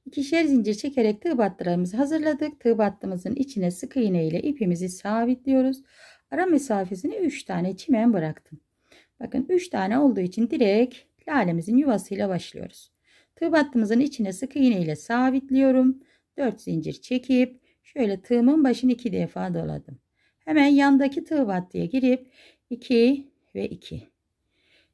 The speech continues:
İki defa tığımı doladım. Hemen yandaki tığ battıya girip şöyle iki, iki olarak aldım. Bakın üç tane trabzan,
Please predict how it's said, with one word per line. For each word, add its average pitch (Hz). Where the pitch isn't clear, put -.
İki 330
defa 349
tığımı 285
doladım. 247
Hemen 240
yandaki 220
tığ 254
battıya 185
girip 247
şöyle 262
iki, 208
iki 247
olarak 214
aldım. 143
Bakın -
üç 320
tane 311
trabzan, 302